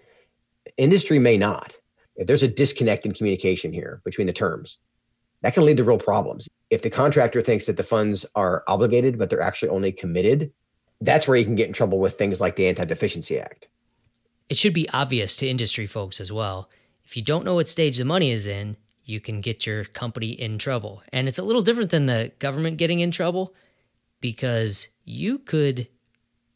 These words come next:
Speaker 2: go out of business if you get in enough trouble. At a minimum, you could perform work that wasn't authorized and then not be able to get paid for it. Yeah, you definitely cause yourself problems here.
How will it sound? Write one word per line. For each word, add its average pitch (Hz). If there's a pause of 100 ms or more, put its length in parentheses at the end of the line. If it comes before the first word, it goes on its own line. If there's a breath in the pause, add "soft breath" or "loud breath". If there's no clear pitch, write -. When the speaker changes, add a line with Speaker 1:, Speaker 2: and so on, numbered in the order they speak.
(140)
Speaker 2:
go 147
out 180
of 135
business 143
if 113
you 113
get 120
in 120
enough 135
trouble. 104 (280 soft breath)
At 160
a 156
minimum, 156 (180 soft breath)
you 135
could 110 (760)
perform 143
work 131
that 113 (160)
wasn't 127
authorized 127
and 110
then 107
not 98
be 127
able 127
to 117
get 117
paid 127
for 175
it. -
Yeah, -
you 80 (480)
definitely 156
cause 127
yourself 113
problems 113
here. -